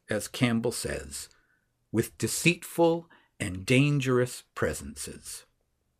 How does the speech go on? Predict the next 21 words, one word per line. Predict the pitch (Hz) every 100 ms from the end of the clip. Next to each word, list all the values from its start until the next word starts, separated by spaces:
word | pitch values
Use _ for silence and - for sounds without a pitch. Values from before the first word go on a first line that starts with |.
| _ _ _ _ _ _ _ _ _ _ _ _ -
And | 135 135
so | 185 208
it | 208
is | 196 170 131
that | 143 - - - -
as | 151 139
we | 143
set | - - 190 214 - -
out | 156 196 - - -
on | 139 131
this | 131 131 -
path, | - 190 196 143 - - -
the | 139
first | - - 226 277 - -
thing | 117 - - _ _ _ _ _
we're | 131 127
likely | 120 131 131 110 107
to | - 92
experience | - - 185 170 104 80 - - - - _ _ _ _ _ _ _ _ _ _ -
is | -
fear. | - - 208 139